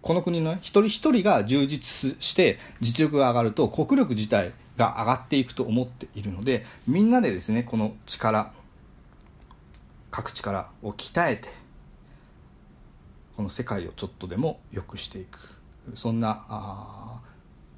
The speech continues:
ー、ことができるようになる人が増えればなというふうに思っています。ということで、十九時にまたメールしますので、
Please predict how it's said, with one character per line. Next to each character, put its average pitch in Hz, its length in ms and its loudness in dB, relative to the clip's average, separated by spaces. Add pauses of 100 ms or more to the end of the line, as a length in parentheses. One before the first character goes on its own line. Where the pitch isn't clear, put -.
(380)
ー、 - 40 -20
こ - 60 -6
と 104 80 -4
が 104 80 -4
で 98 120 -6
き 120 120 -2
る 110 80 0
よ 92 100 -4
う 92 40 -10
に 92 80 -8
な 101 100 -2
る 95 80 -8
人 87 200 -8
が 82 80 -12
増 160 100 -2
え 165 40 0
れ 147 100 0
ば 123 120 0
な 160 180 -2
と 165 100 -16
い - 80 -12
う - 40 -16
ふ - 100 -18
う - 20 -14
に 95 80 -14
思 - 140 -16
っ - 20 -20
て - 140 -20
い - 40 -20
ま - 80 -20
す。 - 180 -20 (100)
と - 80 0
い 285 40 4
う - 20 2
こ 269 80 4
と 214 100 4
で、 92 140 -2
十 147 260 0
九 - 180 0
時 127 320 -2 (320)
に 175 220 -2
ま 135 140 4
た - 200 4
メ 135 140 4
ー - 20 4
ル 143 60 0
し - 100 -4
ま 143 120 2
す - 120 -4
の 98 160 0
で、 170 320 2